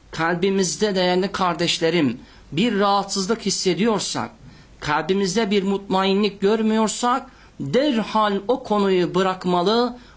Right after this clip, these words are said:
ondan uzak kalmalı, takvaya kuşanmalı, takva ekseninden asla uzaklaşmamalıdır. Şüpheli şeyde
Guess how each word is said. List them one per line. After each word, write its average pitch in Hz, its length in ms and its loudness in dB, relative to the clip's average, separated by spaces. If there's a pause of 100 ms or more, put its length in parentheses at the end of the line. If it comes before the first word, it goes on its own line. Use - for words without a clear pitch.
(120)
ondan 175 540 0
uzak 185 400 -2
kalmalı, 196 720 0 (300)
takvaya 175 760 -2
kuşanmalı, 175 880 2 (260)
takva 180 600 -2
ekseninden 170 840 0
asla 180 520 -2
uzaklaşmamalıdır. 151 1160 -2 (640)
Şüpheli 151 440 0
şeyde 175 600 0